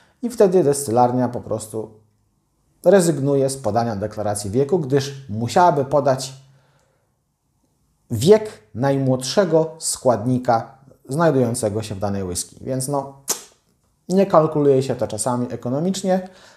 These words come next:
gdyż niektóre whisky bez deklaracji wieku potrafią być naprawdę drogie. Najlepszym przykładem jest chociażby Glengoyne Teapot Dram,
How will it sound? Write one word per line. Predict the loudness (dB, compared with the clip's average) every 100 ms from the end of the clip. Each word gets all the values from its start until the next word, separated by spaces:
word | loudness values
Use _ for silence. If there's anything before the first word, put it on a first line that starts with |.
| _
gdyż | -4 -2 2
niektóre | 2 2 2 4 4 2 -2 -4
whisky | 0 0 -2 -4
bez | 0 0 0
deklaracji | -2 0 0 0 -2
wieku | -2 -2 -6 -8 -10
potrafią | -6 -4 -2 -4
być | -6
naprawdę | -6 -2 0 2 0
drogie. | 2 2 2 -6 -10
Najlepszym | -2 2 2 0 -8
przykładem | -6 0 0 0 -2
jest | -6
chociażby | -8 -6 -6 -6 -8 -2
Glengoyne | 2 2 2 0 2 0 -2
Teapot | -6 -2 -2 -2
Dram, | -2 -2